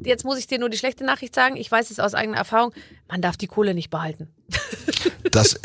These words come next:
Speaker 2: ich, ich wollte den Grund nicht sagen.
Speaker 1: <laughs> Ist lustig, dass ganz viele Leute, wenn man dann so sagt, "Ich hab die Mi-, ich hab ja die Million gewonnen" bei,
Speaker 2: Ja, ich
Speaker 1: bei,
Speaker 2: weiß,
Speaker 1: bei
Speaker 2: ich weiß,
Speaker 1: und
Speaker 2: ich
Speaker 1: wo
Speaker 2: weiß.
Speaker 1: dann viele, "Echt? Und dann, was hast du damit gemacht?"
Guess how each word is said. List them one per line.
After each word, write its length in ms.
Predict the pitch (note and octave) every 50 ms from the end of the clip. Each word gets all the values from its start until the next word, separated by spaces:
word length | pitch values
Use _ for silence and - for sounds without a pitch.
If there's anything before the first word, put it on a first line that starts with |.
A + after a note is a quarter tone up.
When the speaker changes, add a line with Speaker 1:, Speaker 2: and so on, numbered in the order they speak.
| -
Speaker 2:
ich, 200 | - A2 G#2+ -
ich 140 | - G#2 F2+
wollte 220 | C#3+ D3 D3 D3 C3
den 80 | A#2
Grund 220 | A#2 A#2+ C#3 E3 F3
nicht 140 | G#2+ F#2
sagen. 320 | - F#2+ D#2+ C#2+ C2 B1+ - - - - - - - G4 A#4 G#4 - - - - - -
Speaker 1:
<laughs> 0 | - - - B4 - - - - - - - - - - - - - - - - - - A4+ A#4+ A#4 - - -
Ist 140 | G#3 - -
lustig, 460 | C#4+ C#4 - - F#3 - - - - -
dass 220 | - - - - G#3 -
ganz 300 | - - C#4+ - - -
viele 180 | - F4+ D#4+ E4
Leute, 360 | C#4 - - D#4+ - - C#4
wenn 100 | C#4+ C#4+
man 120 | C#4+ C#4 C4
dann 100 | C4+ C4+
so 100 | B3+ C4+
sagt, 180 | - - C#4+ D4 -
"Ich 40 | -
hab 140 | D4+ - -
die 60 | C4+
Mi-, 100 | B3+ B3 -
ich 140 | - A3+ C#4+
hab 120 | E4 -
ja 100 | D#4+ C4
die 100 | A3 A3+ G#3
Million 400 | G#3+ G#3+ A3 A3 B3+ D#4 D#4+ C#4+
gewonnen" 360 | G#3 - E3 D#3+ D#3 D#3+ D3+
bei, 120 | - D3+ D3+
Speaker 2:
Ja, 240 | B2+ C#3 D3+ E3+
ich 80 | D#3+ C3+
Speaker 1:
bei, 160 | D#3 E3+ F3+
Speaker 2:
weiß, 140 | D3+ - -
Speaker 1:
bei 160 | - - -
Speaker 2:
ich 60 | B2+
weiß, 260 | D#3 E3 E3+ D3+ - -
Speaker 1:
und 40 | A#2+
Speaker 2:
ich 40 | A#2
Speaker 1:
wo 60 | D3
Speaker 2:
weiß. 120 | C#3+ C#3 C#3+
Speaker 1:
dann 60 | C#3
viele, 280 | - - A3+ G#3+ G3+ - - - - - - - - - G5 - -
"Echt? 200 | - - - - - - - - - -
Und 260 | - A3+ C4 C4+ B3 - -
dann, 280 | - - A#3+ B3+ A3+
was 160 | A3 A3 - -
hast 180 | A3 - -
du 40 | A3
damit 180 | G3+ G#3 G#3+ -
gemacht?" 360 | - G#3 F#3 F#3+ G#3 G#3+ -